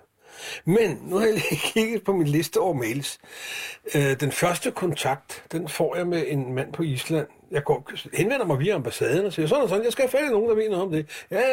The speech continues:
de begynder så at hjælpe, og der kommer igennem noget fagforening, og de første er lidt et par blindgyder ind, så jeg, øh, ender hos en mand. Jamen, han vil gerne hjælpe.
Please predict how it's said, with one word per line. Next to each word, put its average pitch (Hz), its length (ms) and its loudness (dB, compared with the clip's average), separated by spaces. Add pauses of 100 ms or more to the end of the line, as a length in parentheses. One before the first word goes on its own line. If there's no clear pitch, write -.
de 214 60 -8
begynder 196 280 0
så 170 120 -2
at 180 100 0
hjælpe, 135 300 0
og 160 40 4
der 180 80 4
kommer 156 260 2
igennem 143 300 -2
noget 139 160 2
fagforening, 120 640 -2
og 113 80 -2 (380)
de - 60 -12
første 139 320 0
er 156 40 4
lidt 135 200 2
et 151 120 -6
par 143 100 -2
blindgyder 135 580 0
ind, 127 140 -6
så 160 100 -4
jeg, 143 180 0
øh, 120 480 -4
ender 165 200 0
hos 180 120 -4
en 147 100 2
mand. 160 160 2
Jamen, 175 140 0
han 233 120 4
vil 302 80 2
gerne 170 220 4
hjælpe. 123 300 0